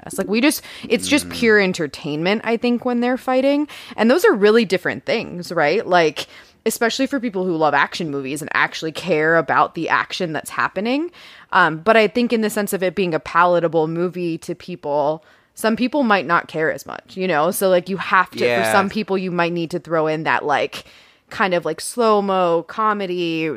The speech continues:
Speaker 1: lines, whatever, like, props,
Speaker 2: Mm.
Speaker 1: shit like that to kind of liven it up. So, as you were
Speaker 2: Great point.
Speaker 1: talking, I was realizing <laughs> how different the two are in that sense.
Speaker 2: Yeah, it's hard to compare, and I,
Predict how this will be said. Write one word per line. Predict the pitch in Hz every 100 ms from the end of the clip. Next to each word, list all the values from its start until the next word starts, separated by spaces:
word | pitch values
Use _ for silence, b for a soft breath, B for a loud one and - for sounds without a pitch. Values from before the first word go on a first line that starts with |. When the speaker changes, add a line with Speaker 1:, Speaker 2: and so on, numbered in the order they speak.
| 117
Speaker 1:
lines, | 180 202 208 190 180 165 160
whatever, | 165 170 196 185 180 160
like, | 156 156 156 -
props, | 208 185 165 98 92
Speaker 2:
Mm. | -
Speaker 1:
shit | 214 170
like | 170 165
that | 151 143 -
to | 180
kind | - 160
of | 139
liven | 143 135 156 143
it | 135
up. | 127 180 _ _
So, | - 190 151 151 B B B B _ 156 170
as | 185 208
you | 208
were | 185
Speaker 2:
Great | -
point. | 165
Speaker 1:
talking, | 165 147 139
I |
was | 139 147 147
realizing | 151 147 143 160
<laughs> | 202
how | 214
different | 156 190 156 147
the | 185
two | - 208 156
are | 135 123
in | 120
that | 127 -
sense. | - - - B 320 B B B B B B _ _ _ -
Speaker 2:
Yeah, | 156 165
it's | 147
hard | 156 170
to | 170
compare, | 127 107 117 101 87 -
and | 113
I, | 110 107